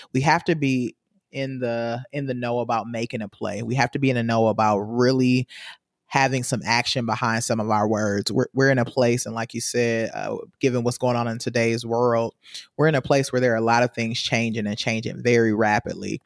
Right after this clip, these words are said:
And, and I don't want us to look up and we be left behind. I don't want us to look up and we're, we're not moving with, with the grain, and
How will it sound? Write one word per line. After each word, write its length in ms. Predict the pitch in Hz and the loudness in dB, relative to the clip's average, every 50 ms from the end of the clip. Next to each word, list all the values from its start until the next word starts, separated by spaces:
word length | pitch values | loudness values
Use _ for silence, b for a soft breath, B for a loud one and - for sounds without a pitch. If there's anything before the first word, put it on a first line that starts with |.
| B B B B B B - | B B B B B B -2
And, 240 | 120 117 113 107 90 | 0 0 0 0 0
and 120 | 110 117 | 0 0
I 60 | 117 | 2
don't 140 | 120 127 135 | 2 4 2
want 140 | 139 135 131 | 2 0 0
us 120 | 123 - | -2 0
to 80 | - 120 | 0 0
look 240 | 117 120 123 - - | 2 2 0 2 2
up 160 | 120 - - | 0 0 0
and 80 | 110 | -2
we 140 | 113 113 110 | 0 0 -2
be 100 | 107 104 | -2 -2
left 260 | 101 107 104 113 - | -4 -2 -4 -4 -4
behind. 540 | - - 120 123 - 92 87 85 - 117 113 | -8 -8 -6 -4 -4 -4 -6 -6 -8 -8 -8
I 60 | 104 | -4
don't 140 | 95 107 110 | 0 0 2
want 120 | 113 107 107 | 2 0 -2
us 140 | - - | -4 -2
to 80 | - 117 | -2 0
look 200 | 117 117 117 - | 0 0 0 2
up 200 | 117 113 113 - | 0 0 0 -2
and 120 | 110 110 | -6 -6
we're, 220 | 110 107 101 98 - | -4 -4 -4 -4 -4
we're 200 | - 113 104 107 | -2 -2 0 0
not 280 | 107 113 113 110 90 | 2 2 2 2 2
moving 480 | 110 120 113 113 120 113 107 104 104 107 | 2 2 0 0 0 0 -2 -2 -2 0
with, 240 | 107 107 110 120 _ _ - - _ - | 2 2 2 0 _ _ -16 -16 _ -4
with 160 | 113 117 - | -4 -4 -2
the 80 | 110 | -2
grain, 540 | 107 - 117 110 110 110 110 110 110 107 101 95 - - | -4 0 2 2 4 2 2 0 0 -2 -4 -6 -10 -10
and 520 | 104 104 104 104 98 98 98 98 104 113 | -8 -6 -4 -4 -2 -4 -4 -6 -10 -14